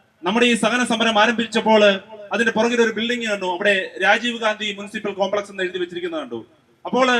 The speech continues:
വർഷങ്ങൾക്ക് മുമ്പ് രാജീവ് ഗാന്ധി, ഇന്ത്യയുടെ പ്രധാനമന്ത്രി, പറഞ്ഞ ഒരു വാചകം ഞാൻ അപ്പോൾ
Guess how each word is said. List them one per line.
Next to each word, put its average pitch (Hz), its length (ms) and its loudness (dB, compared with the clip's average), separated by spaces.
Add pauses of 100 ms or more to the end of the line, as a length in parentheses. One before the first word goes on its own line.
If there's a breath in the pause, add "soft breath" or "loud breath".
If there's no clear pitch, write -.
(380)
വർഷങ്ങൾക്ക് 262 440 0
മുമ്പ് 240 140 0 (100)
രാജീവ് 240 360 2
ഗാന്ധി, 233 240 -2
ഇന്ത്യയുടെ 220 280 -2
പ്രധാനമന്ത്രി, 240 600 -6
പറഞ്ഞ 226 200 -4 (100)
ഒരു 208 160 -2
വാചകം 220 400 -4
ഞാൻ 202 140 0
അപ്പോൾ 208 220 0